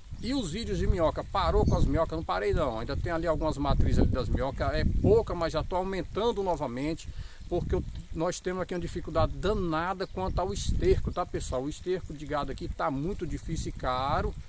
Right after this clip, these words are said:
tá bom? Então aí eu quero, é, entrar com esse confinamento, com esse pequeno confinamento, pra mim poder produzir o esterco das minhocas e fazer um autossustentável, tá?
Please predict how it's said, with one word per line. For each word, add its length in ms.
tá 100
bom? 240
Então 760
aí 100
eu 100
quero, 280
é, 640
entrar 300
com 120
esse 140
confinamento, 800
com 80
esse 100
pequeno 640
confinamento, 640
pra 100
mim 100
poder 280
produzir 460
o 20
esterco 420
das 180
minhocas 440
e 60
fazer 280
um 100
autossustentável, 920
tá? 280